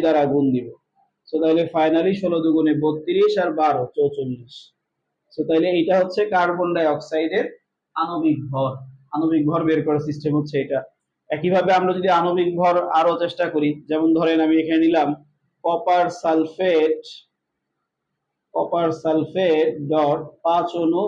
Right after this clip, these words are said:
পানি। এটার আণবিক ভর কত? মানে আণবিক ভর যদি আমি বের করার চিন্তা করি যে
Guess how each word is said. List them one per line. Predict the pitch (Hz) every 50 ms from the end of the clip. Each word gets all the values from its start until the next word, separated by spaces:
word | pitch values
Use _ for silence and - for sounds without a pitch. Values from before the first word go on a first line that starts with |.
| 208 - 165
পানি। | 156 147 143 135 127 127 - - _ _ _ _ _ _ _ _ _ _ _ _ _ _ _ _ _ - - - - 180
এটার | 175 214 208 208 196 196
আণবিক | 196 190 190 196 196 170 - 175
ভর | 170 170 170 -
কত? | 156 151 151 - - - - - _ _ _ _ _ _
মানে | - 147 147 143
আণবিক | 147 160 170 170 175 165 156 151 151
ভর | 165 165 170 165 165
যদি | 190 185 196 185 180
আমি | 180 185 190 165 - 151
বের | 165 165 151 160
করার | 165 165 165 160 151 160
চিন্তা | 156 160 151 151 147
করি | 143 139 139 147 - _ _ _ _ _ _ _ _ _ _ _ -
যে | 151